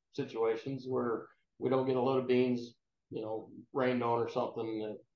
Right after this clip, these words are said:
they can soak it up really quick. But, uh, that, those sorts of things have really, you know,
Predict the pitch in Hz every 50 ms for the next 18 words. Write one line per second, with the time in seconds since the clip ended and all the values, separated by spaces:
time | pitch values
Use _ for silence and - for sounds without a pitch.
0 | _ _ - 120 120 120 120 - 104 101 - - - 135 123 117 120 120 120 120
1 | - 113 113 110 107 - - 113 113 113 - - 143 131 123 120 - - _ _
2 | _ _ _ _ _ _ _ _ _ - 240 - - - - - - _ - _
3 | _ _ _ _ - 180 208 208 - - 165 180 220 233 - - - 190 170 -
4 | - 127 - 143 143 156 160 147 120 117 113 113 120 131 143 143 139 135 120 110
5 | 107 95 85 101 113 117 110 107 104 101